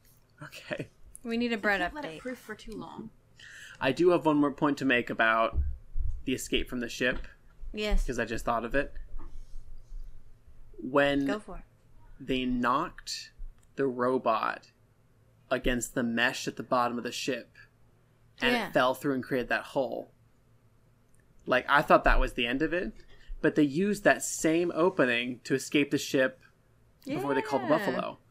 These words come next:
Speaker 1: And again, I just, I'm just impressed when animators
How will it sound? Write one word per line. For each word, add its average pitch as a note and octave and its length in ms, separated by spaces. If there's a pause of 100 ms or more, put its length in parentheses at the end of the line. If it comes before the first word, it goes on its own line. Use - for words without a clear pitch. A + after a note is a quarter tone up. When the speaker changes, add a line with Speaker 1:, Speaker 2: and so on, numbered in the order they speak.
(500)
Speaker 1:
And C#3+ 100
again, G#3 220
I E3+ 60
just, E3 340 (1500)
I'm F3 120
just G3 180
impressed G3 500
when D#3 120
animators D3+ 560